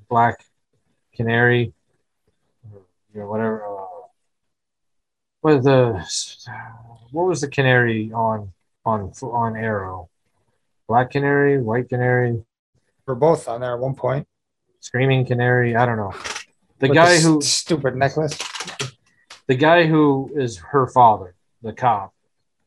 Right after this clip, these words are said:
Speaker 1: he was Harry Dresden on the Dresden Files. Sci-Fi used to make really cool shows and then only support 'em for, like, a year and then, like, cancel it. They, you know.
Speaker 2: Hmm.
Speaker 1: So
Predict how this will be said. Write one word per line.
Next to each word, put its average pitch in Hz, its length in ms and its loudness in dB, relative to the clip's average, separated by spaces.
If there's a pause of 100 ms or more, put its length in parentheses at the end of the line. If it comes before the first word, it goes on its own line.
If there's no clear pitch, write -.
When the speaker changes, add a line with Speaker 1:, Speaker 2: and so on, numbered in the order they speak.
(120)
Speaker 1:
he 143 140 -2
was 135 240 -4
Harry 123 320 -2
Dresden 113 420 -6
on 104 140 -8
the 101 80 -10
Dresden 104 440 -6
Files. 95 440 -8 (400)
Sci-Fi 247 420 4
used 170 300 0
to 147 60 2
make 135 300 0
really 127 540 0
cool 127 580 -2
shows 127 600 -4 (540)
and 143 160 0
then 143 100 4
only 147 280 2 (300)
support 131 380 -2
'em 135 160 0
for, 127 120 -2
like, 117 240 -4
a 110 60 -10
year 104 420 -10 (200)
and 120 140 -2
then, 120 160 2
like, 110 260 -4
cancel 98 440 -8
it. 87 80 -20 (540)
They, 117 180 0
you 117 200 -6
know. 107 200 -6 (1900)
Speaker 2:
Hmm. 240 100 -8
Speaker 1:
So 98 500 -6